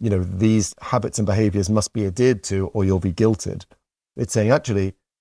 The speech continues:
we're really interested in what are the things that most impact your physiology positively." And we've broken them into these three domains: how you move, how you nourish, how you, again, recover.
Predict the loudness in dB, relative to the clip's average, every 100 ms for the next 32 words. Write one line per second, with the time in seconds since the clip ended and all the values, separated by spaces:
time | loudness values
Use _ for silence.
0 | _ -2 2 4 4 4 2 -2 -2 0
1 | 2 2 2 0 0 2 2 0 -2 2
2 | 2 2 -2 -2 -2 -6 -8 -4 -4 -2
3 | -2 -2 -2 -4 -4 -4 -4 -8 -6 -8
4 | -8 -6 -4 2 2 2 -2 -2 -2 0
5 | -2 0 0 0 0 -2 -2 -4 -2 0
6 | 0 0 -2 -4 -10 _ _ -2 2 4
7 | 4 4 2 -2 -12 _ _ _ 0 2
8 | 4 4 2 -2 -2 -2 -2 _ -6 -6
9 | -2 -2 -2 -8